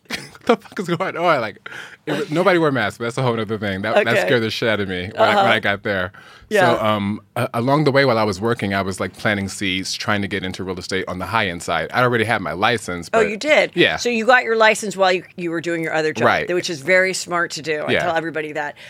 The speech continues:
Speaker 2: which is great 'cause you can keep that regular job,
Speaker 1: Mm-hmm.
Speaker 2: take the classes at night, whether, I mean, you probably have to take 'em online, but
Speaker 1: Yeah.
Speaker 2: I,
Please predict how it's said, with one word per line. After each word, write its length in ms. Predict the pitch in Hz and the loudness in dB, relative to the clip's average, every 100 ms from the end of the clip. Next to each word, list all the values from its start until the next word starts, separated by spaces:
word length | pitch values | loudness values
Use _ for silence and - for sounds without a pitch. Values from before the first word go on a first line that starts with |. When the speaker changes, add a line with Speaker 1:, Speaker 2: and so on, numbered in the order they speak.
| - | -14
Speaker 2:
which 140 | - 202 | -10 -6
is 100 | 220 | -2
great 380 | - 285 240 - | 4 6 6 0
'cause 140 | 202 | -6
you 100 | 196 | -6
can 260 | - 214 214 | -2 -2 -2
keep 220 | 254 - | -6 0
that 160 | 220 | 2
regular 340 | 190 180 180 175 | 4 2 2 0
job, 360 | 180 165 165 | 4 4 4
Speaker 1:
Mm-hmm. 100 | 101 | 2
Speaker 2:
take 220 | 175 170 - | -2 -2 -4
the 80 | |
classes 460 | 185 196 170 165 170 | -2 2 4 2 -4
at 120 | 170 | -4
night, 400 | 151 151 156 156 - - _ - | -2 -2 0 -4 -10 -20 _ -4
whether, 520 | 170 170 165 165 - - | 0 0 0 -2 -4 -6
I 80 | |
mean, 160 | 160 165 | -4 -6
you 80 | 160 | -2
probably 200 | 180 170 | 2 2
have 80 | 160 | 0
to 60 | |
take 220 | - 160 147 | -6 -6 -4
'em 100 | 151 | -4
online, 540 | 147 151 151 147 147 | -4 -2 -2 -2 -4
but 240 | 156 156 | -2 -2
Speaker 1:
Yeah. 200 | 110 80 - - - | -2 -6 -8 -6 2
Speaker 2:
I, 300 | 175 185 | 4 4